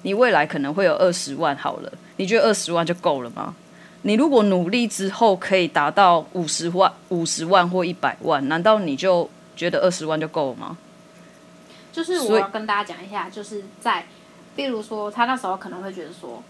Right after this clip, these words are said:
Speaker 2: ，“哦，我五十岁的时候可能会有一大笔钱，
Speaker 1: 嗯。嗯。
Speaker 2: 我可能会赚到一个很有、很有声望、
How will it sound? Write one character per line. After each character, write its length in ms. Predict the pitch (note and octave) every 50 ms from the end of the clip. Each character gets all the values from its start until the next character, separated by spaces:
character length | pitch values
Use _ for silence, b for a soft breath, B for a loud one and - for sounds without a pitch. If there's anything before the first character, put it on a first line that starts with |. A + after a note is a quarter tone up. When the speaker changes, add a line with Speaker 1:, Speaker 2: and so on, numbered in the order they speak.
| -
Speaker 2:
，“哦， 100 | F3+ F#3+
我 140 | F#3 F#3+ G3
五 120 | G3+ F#3+ F#3+
十 140 | - F3+ F3+
岁 200 | - A3 G3+ F3+
的 80 | F3
时 100 | E3+ F3+
候 280 | D#3 D#3+ F3 D3+ D#3+ - - - - - - - - - - - - - - -
可 100 | - D3
能 100 | C#3+ C#3+
会 100 | C#4+ A#3+ G#3+
有 40 |
一 60 | F3+ E3+
大 200 | - G3+ F#3 F3+
笔 120 | - -
钱， 280 | - - - - - - - - - - - - - - - -
Speaker 1:
嗯。 320 | - D3 D3 C#3+ C#3+ D3+ D#3+
嗯。 60 | F#3+
Speaker 2:
我 100 | G3 F#3+
可 140 | F#3 - G3
能 80 | F#3+
会 100 | G3+ A#3 A#3
赚 240 | A#3 C4 A3+ G3+ G#3
到 180 | G#3+ G3 G3 F#3
一 80 | F#3
个 180 | F3+ E3 F3 F#3 - - -
很 240 | - - - F3+ G#3
有、 240 | A#3 G3+ F3+ E3 D#3
很 240 | - - F#3+ G3
有 140 | A3+ A3 F3+
声 320 | - - - G3 G3+ G#3 G#3
望、 180 | G3+ F3+ D#3